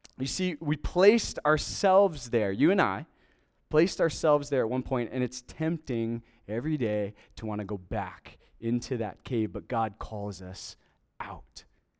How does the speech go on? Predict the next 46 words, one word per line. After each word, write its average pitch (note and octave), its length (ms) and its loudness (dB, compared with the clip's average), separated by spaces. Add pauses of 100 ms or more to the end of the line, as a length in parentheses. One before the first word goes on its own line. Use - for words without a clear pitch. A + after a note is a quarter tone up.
(300)
God A#2+ 280 -6
calls A2 260 -2
us G#2+ 160 -10 (100)
out A2 180 -4
of F#2+ 60 -6
that E2+ 180 -12
cave, G2 220 -10
and G2 80 -8
I G2 40 -6
wanna G#2 180 -6
remind G2+ 300 -4
us - 120 -12
of G2+ 60 -10
that F#2 180 -10
tonight. F#2 340 -8
And A2 120 -8
so C#3 280 6 (560)
what F#3 140 10
we're F#3 60 4
gonna G#3+ 200 8
see A#3 200 4
in G#3+ 100 6
this F3+ 140 4
passage F#3 600 6
as, C3+ 400 4 (300)
is D3+ 200 4
how F#3+ 180 6
Jesus F3+ 380 -2 (100)
unlocks F#3+ 800 6
the E3 140 2
door E3 500 8 (180)
of B2+ 140 0
hopelessness C3 1200 -2
for A#2+ 260 -4
us. G#2+ 280 -2
And A2+ 180 -4 (300)
for D3+ 120 0
those E3 200 8
of F3+ 100 0
you E3+ 80 0
families D#3+ 420 2
in F#3 80 0
the F3 100 4
room, F#3 220 4
if C#3 180 -2
you E3 300 0